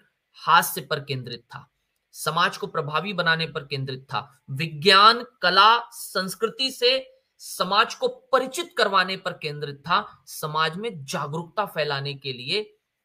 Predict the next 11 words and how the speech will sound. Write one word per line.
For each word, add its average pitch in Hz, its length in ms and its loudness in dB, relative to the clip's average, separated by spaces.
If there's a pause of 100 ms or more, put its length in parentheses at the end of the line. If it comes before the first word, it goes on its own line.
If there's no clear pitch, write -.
मनोरंजन 147 720 -2
का 208 140 0
साधन, 143 840 -4 (340)
मनोरंजन 160 520 -4
को 214 120 0
सहारा 196 520 6
बनाया 131 360 -2
जाता 107 340 -8
था। - 320 -18 (260)
लेकिन 180 600 -2 (180)
आज 147 400 6